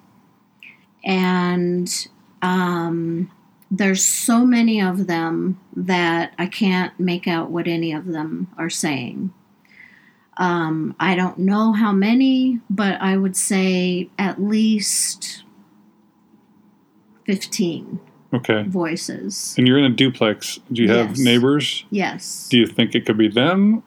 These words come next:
Speaker 2: or?
Speaker 1: Oh, no.
Speaker 2: No?
Speaker 1: No.
Speaker 2: What makes you so sure?
Speaker 1: Because, um, I can hear them
Speaker 2: Uh-huh.
Speaker 1: when they're talking. And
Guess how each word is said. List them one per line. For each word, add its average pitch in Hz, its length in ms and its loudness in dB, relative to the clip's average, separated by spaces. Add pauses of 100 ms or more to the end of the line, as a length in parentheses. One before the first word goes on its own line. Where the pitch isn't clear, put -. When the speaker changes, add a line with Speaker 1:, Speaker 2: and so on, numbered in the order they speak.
Speaker 2:
or? 110 460 0 (160)
Speaker 1:
Oh, 233 320 2
no. 160 400 0 (140)
Speaker 2:
No? 113 360 2
Speaker 1:
No. 180 460 2
Speaker 2:
What 156 80 6
makes 151 240 4
you 127 100 4
so 120 200 2
sure? 113 340 2 (580)
Speaker 1:
Because, 262 920 2 (140)
um, 220 580 0
I 226 220 2
can 208 480 0 (180)
hear 226 380 0
them 277 480 2
Speaker 2:
Uh-huh. 220 200 -2
Speaker 1:
when 220 320 2
they're 208 140 0
talking. 233 800 0 (680)
And 190 960 2